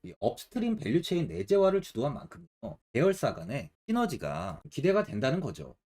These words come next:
일봉을 한번 보면은 에코프로는 오십이 주 신저가를 기록하면서 금일 이 오전까지 좀 하락을 보였습니다. 세계적으로 전기차 업황이 지속적으로 좀 부진을 보이고 있는 만큼 주가는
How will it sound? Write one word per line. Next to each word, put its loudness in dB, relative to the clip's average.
일봉을 2
한번 4
보면은 -2
에코프로는 -2
오십이 -4
주 -4
신저가를 0
기록하면서 -6
금일 2
이 -4
오전까지 2
좀 0
하락을 -2
보였습니다. -4
세계적으로 0
전기차 -2
업황이 -4
지속적으로 -2
좀 -2
부진을 -2
보이고 -2
있는 -2
만큼 -8
주가는 -6